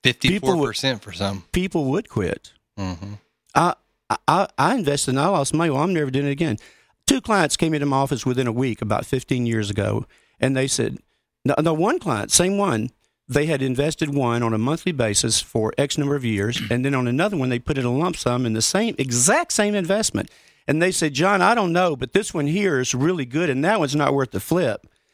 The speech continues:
Speaker 1: Well, the one he put in the lump sum on was right before the market went down a bunch. The other one,
Speaker 2: Mm.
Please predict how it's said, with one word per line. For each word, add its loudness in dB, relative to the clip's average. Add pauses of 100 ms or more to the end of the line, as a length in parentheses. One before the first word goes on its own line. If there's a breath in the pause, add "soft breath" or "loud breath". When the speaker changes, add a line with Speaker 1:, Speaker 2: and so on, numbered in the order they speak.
(220)
Speaker 1:
Well, 2
the 0
one 2
he -2
put -2
in 0
the 0
lump 0
sum 2
on 0
was 0
right 0
before 0
the -4
market 2
went 0
down 0
a -2
bunch. -2
The 0
other 2
one, -2
Speaker 2:
Mm. -14